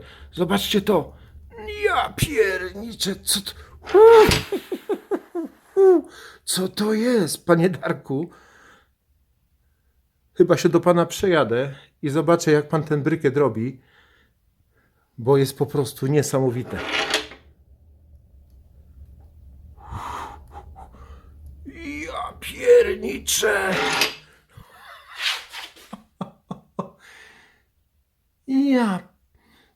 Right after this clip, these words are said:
no przecież to jest niesamowite. Panie Darku, co pan, co pan żeś zrobił? Wszyscy ci, którzy mówią, że tu nie ma energii, zobaczcie sobie. Po prostu zobaczcie. Nie ma energii,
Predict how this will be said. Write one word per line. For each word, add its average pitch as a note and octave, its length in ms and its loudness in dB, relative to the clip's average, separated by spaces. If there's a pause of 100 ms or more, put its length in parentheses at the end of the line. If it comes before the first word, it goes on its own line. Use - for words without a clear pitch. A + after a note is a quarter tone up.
no F3+ 160 0
przecież G#3 480 -4
to G#3 120 -2
jest G3+ 220 -2
niesamowite. A3+ 760 -2
Panie A3 240 -2
Darku, B3 300 -2
co - 120 -12
pan, A#3 480 -4
co - 140 -10
pan C#4+ 200 -10
żeś C4 200 -4
zrobił? D#3 460 -6 (2500)
Wszyscy F3 380 -4
ci, - 220 -4
którzy D#3 200 -2
mówią, E3 280 2
że D#3 120 -2
tu D#3+ 120 -4
nie E3 120 2
ma D#3+ 160 -2
energii, D3+ 680 -4 (600)
zobaczcie D3 500 -6
sobie. G2+ 340 -12 (300)
Po D#3+ 140 0
prostu D#3 440 -6
zobaczcie. A#2 500 -8 (1040)
Nie C3 160 -2
ma C3 120 -4
energii, C#3+ 640 0